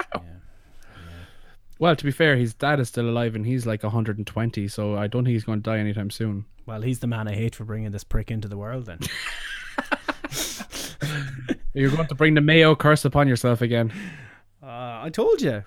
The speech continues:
Speaker 1: we've it all solved. We've this All Ireland wrapped up, sorted, right? So basically, getting battered by Kerry, wink. We were totally in that game. We just let them beat us, right? Eddie Murphy gif. And
Speaker 2: <laughs>
Speaker 1: what that's gonna lead to is Dublin are gonna win their group in this stupid Super eight thing that I don't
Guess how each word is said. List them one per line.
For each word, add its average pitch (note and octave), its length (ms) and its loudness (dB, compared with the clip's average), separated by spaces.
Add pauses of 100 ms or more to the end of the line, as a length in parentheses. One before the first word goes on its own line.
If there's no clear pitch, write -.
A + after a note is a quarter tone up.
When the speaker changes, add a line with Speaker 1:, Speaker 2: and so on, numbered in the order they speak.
Speaker 1:
we've D4 200 2
it E4+ 80 -4
all F#4+ 200 -2
solved. D#3+ 600 -4 (540)
We've D4 240 -6
this - 160 -8
All A#3+ 240 -8
Ireland C#3+ 300 -4
wrapped C3 280 -8
up, A2+ 160 -12 (480)
sorted, D#3 440 -6
right? A2+ 240 -10 (280)
So - 100 -14
basically, B2 520 -8 (680)
getting B2+ 200 -2
battered C3+ 360 0
by B2 160 0
Kerry, G2 440 -8 (260)
wink. G2+ 560 -6 (200)
We G#2+ 140 -4
were A2 140 -4
totally B2 380 -2
in A#2 80 -2
that A2 180 -6
game. G2+ 200 -6
We F2 60 -8
just D#2 160 -14
let A#2+ 200 -6
them G2 100 -6
beat D#2+ 220 -10
us, - 160 -20
right? G#2+ 220 -12 (140)
Eddie G#2 200 -6
Murphy A2 280 -6
gif. E2+ 320 -12 (600)
And G2+ 360 -8
Speaker 2:
<laughs> - 300 -6
Speaker 1:
what C3+ 100 -2
that's D#3+ 180 4
gonna D#3 180 6
lead C#3 220 4
to A#2+ 220 0
is A2+ 120 -4
Dublin E3+ 320 4
are D3+ 100 6
gonna C3+ 180 4
win A#2+ 200 2
their B2 200 0
group F#2 300 -6
in G#2 100 -4
this G2 140 -4
stupid G#2 360 -6
Super G2+ 320 -4
eight G2 180 -4
thing F2 240 -6
that E2+ 120 -8
I F2+ 60 -8
don't F2 340 -12